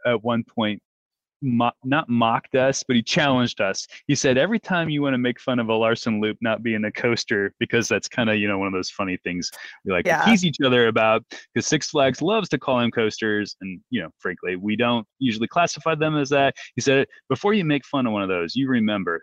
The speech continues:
Speaker 1: they donated the land and a ton of labor to make this place." <laughs>
Speaker 2: I
Speaker 1: So
Speaker 2: mean, that's amazing. If you go to their website, rollercoaster museum dot org, right now, even, um, there's just some pictures there,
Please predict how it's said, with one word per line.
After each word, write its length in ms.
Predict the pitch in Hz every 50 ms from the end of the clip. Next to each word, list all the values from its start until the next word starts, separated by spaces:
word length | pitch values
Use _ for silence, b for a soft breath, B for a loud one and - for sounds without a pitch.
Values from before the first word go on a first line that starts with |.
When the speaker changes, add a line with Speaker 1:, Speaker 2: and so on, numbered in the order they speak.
| - _
Speaker 1:
they 140 | - 117 117
donated 480 | 113 117 117 113 113 107 107 107 101
the 100 | 95 107
land 320 | 101 107 107 107 104 104 101
and 100 | 98 92
a 60 | 90 -
ton 200 | - - 117 107
of 100 | 101 101
labor 300 | 104 101 101 95 98 92
to 60 | 95
make 220 | 98 98 98 90 -
this 160 | 104 - -
place." 400 | - - 104 104 104 - - - - -
<laughs> 240 | 190 - - - 202
Speaker 2:
I 220 | 196 190 180 175
Speaker 1:
So 80 | 175 165
Speaker 2:
mean, 480 | 160 156 151 151 151 160 156 160 - - -
that's 360 | 170 190 180 175 180 - -
amazing. 480 | - 165 165 151 156 160 156 180 160 170
If 140 | 175 - 220
you 60 | 208
go 340 | 190 - 214 208 240 277 285
to 160 | - - 262
their 180 | 220 196 160 147
website, 540 | 156 151 147 156 - - 226 214 208 220 208
rollercoaster 680 | - 170 165 156 151 156 160 - - 170 160 - - 165
museum 380 | 156 151 143 143 143 131 170
dot 200 | 180 139 113 - -
org, 440 | 135 131 135 143 160 185 196 - B B B B B _
right 220 | - 156 151 143 143
now, 280 | 143 139 139 - 160 175
even, 600 | - - 196 175 208 202 196 214 220 220 220 - _ -
um, 480 | 151 147 143 139 131 135 135 139 147 - _
there's 240 | - 170 160 160 151
just 220 | - 160 156 - -
some 160 | 170 156 147
pictures 580 | - 202 208 226 - - 208 190 196 190 -
there, 680 | - 185 180 185 180 180 180 175 175 175 175 170 175 185